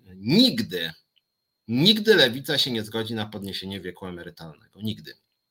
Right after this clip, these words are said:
Jak można być takim, przepraszam, idiotą, żeby mówić takie rzeczy? To znaczy nigdy. To znaczy, że co, jest rok dwa tysiące trzysta sześćdziesiąty i tam jakiś tamtejsza Lewica mówi,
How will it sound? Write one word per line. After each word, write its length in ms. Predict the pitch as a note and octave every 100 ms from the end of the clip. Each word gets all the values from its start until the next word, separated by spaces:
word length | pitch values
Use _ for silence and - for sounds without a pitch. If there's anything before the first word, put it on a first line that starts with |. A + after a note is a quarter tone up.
| _ _ _ - - - - _ _ _ _ _ _ _ _ -
Jak 200 | - -
można 280 | A2+ G#2
być 180 | E2 F2+
takim, 280 | F#2 F#2 F#2
przepraszam, 540 | - E2 F#2+ F#2 F#2
idiotą, 440 | F2+ F#2+ F2 F#2+ G2+
żeby 200 | G#2+ G#2+
mówić 280 | G2+ F2+ -
takie 260 | E2 F2
rzeczy? 240 | E2 - -
To 120 | A3
znaczy 280 | A3 - F#2+
nigdy. 500 | G2+ - D#2+ A#1+ -
To 80 | -
znaczy, 280 | F#2+ A2 A2
że 120 | B2
co, 280 | - G#2+ E2 D#2+ -
jest 300 | E2+ G2 -
rok 200 | A#2+ G#2+
dwa 180 | F#2+ C3
tysiące 440 | - C3+ A#2 G#2+
trzysta 440 | G#2 - B2 - A2
sześćdziesiąty 760 | - G#2 G2 - B2+ D3 C#3
i 60 | A2+
tam 200 | A2 A2
jakiś 380 | A2 G#2+ G2+ -
tamtejsza 500 | F#2 F2+ A2+ G#2+ F#2
Lewica 380 | G2 G2+ G#2 G2+
mówi, 140 | G2